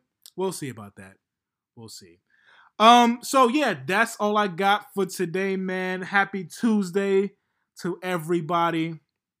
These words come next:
Shout out to everybody who's listened to the podcast. I really appreciate it.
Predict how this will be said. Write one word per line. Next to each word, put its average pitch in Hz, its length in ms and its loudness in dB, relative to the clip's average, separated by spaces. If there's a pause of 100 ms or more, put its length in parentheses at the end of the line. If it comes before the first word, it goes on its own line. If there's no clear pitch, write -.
(460)
Shout 196 300 -2
out 190 100 0
to 202 100 -6
everybody 175 320 -2
who's 160 100 -8
listened 160 200 -8
to 165 60 -6
the 156 80 -8
podcast. 156 680 -8
I 160 40 -10
really 156 260 -6
appreciate 147 580 -6
it. 156 140 -6